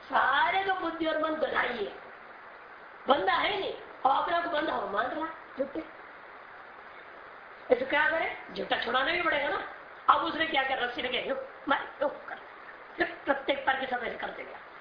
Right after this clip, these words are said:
अब उन्होंने कहा, "हाँ, खोल दिया," साहब ने, मालिक ने खोल दिया, पैर में झड़का दी, झड़क करके वो चलने लगे। तो ऐसे ही ये हाल, बुद्धि जहाँ पे उठी, अब सारे इंद्रियों को मन उसकी काम नहीं किया, अब बुद्धि में फिट हो गया ना,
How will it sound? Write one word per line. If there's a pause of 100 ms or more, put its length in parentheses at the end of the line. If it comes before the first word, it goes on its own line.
अब
उन्होंने
कहा,
"हाँ,
खोल
दिया," (380)
साहब
ने,
मालिक
ने (320)
खोल
दिया,
पैर
में
झड़का
दी, (560)
झड़क
करके
वो (100)
चलने
लगे। (1400)
तो
ऐसे
ही
ये
हाल, (1200)
बुद्धि
जहाँ
पे
उठी,
अब
सारे
इंद्रियों
को
मन
उसकी
काम
नहीं
किया,
अब
बुद्धि
में
फिट
हो
गया
ना,